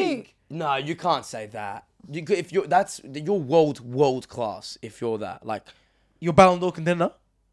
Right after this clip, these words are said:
Speaker 2: Close to. Because if you're the best player in the position in the league, in the press league in the world, arguably, yes, there's other great clubs around the world, but, like, we're talking about competition-wise here. Great's, like,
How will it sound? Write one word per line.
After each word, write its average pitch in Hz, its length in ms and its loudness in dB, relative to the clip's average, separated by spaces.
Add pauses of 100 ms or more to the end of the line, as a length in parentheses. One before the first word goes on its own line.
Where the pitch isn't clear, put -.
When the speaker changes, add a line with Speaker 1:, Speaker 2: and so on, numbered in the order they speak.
(200)
Speaker 2:
Close 202 400 0
to. 143 420 -6
Because 165 220 -4
if 180 80 -4
you're 202 100 4
the 196 80 4
best 185 340 -4
player 160 220 2
in 156 60 0
the 147 60 -2
position 127 540 -8
in 143 180 -2
the 127 80 -2
league, 120 540 -2 (400)
in 185 200 2
the 180 60 2
press 143 360 0
league 131 240 0
in 123 60 -2
the 120 80 -4
world, 117 300 0
arguably, 107 720 -8
yes, 117 220 -8
there's 113 120 -14
other 107 180 -10
great 107 240 -8
clubs 117 280 -8
around 107 160 -10
the 104 60 -12
world, 101 160 -10
but, 92 180 -12
like, 101 140 -10 (100)
we're 113 60 -12
talking 110 200 -10
about 92 140 -14
competition-wise 107 800 -12
here. 64 200 -16 (760)
Great's, 196 460 0
like, 165 360 0